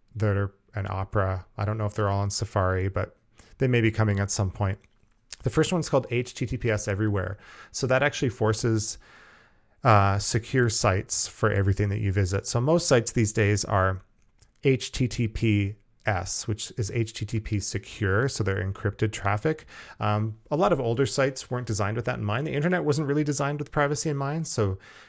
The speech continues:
if you have H T T P sites are still out there, this will try to force encryption for all the, uh, sites that you visit. My favorite named extension is called Privacy Badger, and it's basically a blocker for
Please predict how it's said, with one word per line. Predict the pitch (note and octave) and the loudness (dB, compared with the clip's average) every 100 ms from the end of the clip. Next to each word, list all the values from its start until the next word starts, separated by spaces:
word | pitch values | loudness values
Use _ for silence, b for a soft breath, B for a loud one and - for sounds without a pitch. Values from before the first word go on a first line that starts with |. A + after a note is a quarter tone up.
| B | B
if | - A#2+ | -6 0
you | A#2+ | 2
have | A2+ - | 0 0
H | A#2 A2 | -2 -2
T | - A2 | -4 -2
T | G#2+ | -2
P | - G#2+ | 0 0
sites | - G#2+ G#2 | 2 0 0
are | G#2+ | -4
still | - G#2+ | 0 2
out | G2+ G2+ | 2 2
there, | G2+ | 2
this | G#2+ A#2 | 2 0
will | B2 | 0
try | B2 | 2
to | A2 | 0
force | - G#2+ G#2+ - | 0 2 2 2
encryption | G2+ - G2+ - G2+ F#2+ _ _ _ _ - | -2 0 0 0 0 -2 _ _ _ _ -20
for | - - B2 G2+ G#2 | -18 -4 0 0 2
all | G#2+ G#2 | 2 2
the, | G2+ G2+ F#2+ | 2 0 0
uh, | F#2 F2+ F2+ - - | 0 -2 -8 -12 -12
sites | - G#2 - | -6 -6 -4
that | A2+ | -4
you | G2+ | -4
visit. | G2 G2 D3 - B B B B B B B B - G#2 B2 | -2 -2 -2 -4 B B B B B B B B -10 -6 0
My | A#2 | 0
favorite | G#2+ - C#3+ D#3 D3+ A#2+ | 2 6 8 8 6 4
named | G#2+ G#2+ A#2+ A#2+ A2 - - - | 4 6 4 2 -2 -4 -12 -8
extension | G#2 - F#2+ F2 G2 G2+ A2+ | -8 -4 -4 -2 -2 -2 -4
is | B2+ G#2 | -2 -2
called | - - G#2 G2+ - | -2 0 0 0 -4
Privacy | - G2+ G2+ G#2 - | -2 0 2 0 -2
Badger, | G2 F2+ F2 - G2 G2+ B B B | -2 0 -2 -4 -4 -6 B B B
and | A2+ G2+ | -2 0
it's | G#2 A2 | 0 -4
basically | - - D3 C3+ C#3+ C#3+ B2+ | -10 2 4 4 2 2 2
a | A#2+ G2 | 4 2
blocker | G#2 G2 A2 - A2 G#2 | 2 4 2 2 0 0
for | - - G#2 G2 F#2+ G2+ | -4 -2 0 0 -2 -4